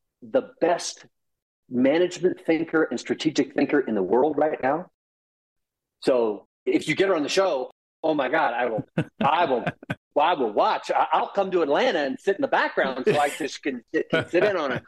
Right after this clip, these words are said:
Speaker 1: What
Speaker 2: All she can say is no, right?
Speaker 1: All she can say is no. And what is also particularly remarkable about Professor McGrath,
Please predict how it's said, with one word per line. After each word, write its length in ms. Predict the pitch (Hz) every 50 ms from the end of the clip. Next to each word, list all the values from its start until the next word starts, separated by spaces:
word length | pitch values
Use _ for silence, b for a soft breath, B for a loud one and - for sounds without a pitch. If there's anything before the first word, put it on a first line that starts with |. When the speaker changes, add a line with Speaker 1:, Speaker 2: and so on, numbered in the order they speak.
| _ _ -
Speaker 1:
What 240 | - 156 160 160 -
Speaker 2:
All 120 | 165 170
she 160 | 170 - 214 196
can 100 | 202 185
say 200 | - 190 180 170
is 120 | 160 147
no, 240 | 160 170 175 143 107
right? 260 | 101 104 107 117 120 - _ _ _ _ _ -
Speaker 1:
All 140 | 160 - -
she 120 | - 180
can 120 | - 208
say 140 | - 233 214
is 80 | 202 175
no. 240 | 180 156 165 185 - - -
And 120 | 147 151
what 160 | 170 202 190
is 120 | 180 147 -
also 380 | - 156 175 180 170 - 175 165
particularly 460 | - - - 170 - 170 156 139 127
remarkable 640 | 135 127 123 131 151 156 - 156 131 131 139 131 - -
about 400 | - 117 120 135 131 127 127 -
Professor 420 | - 117 - 147 139 - 143 131 117
McGrath, 280 | 120 117 104 104 -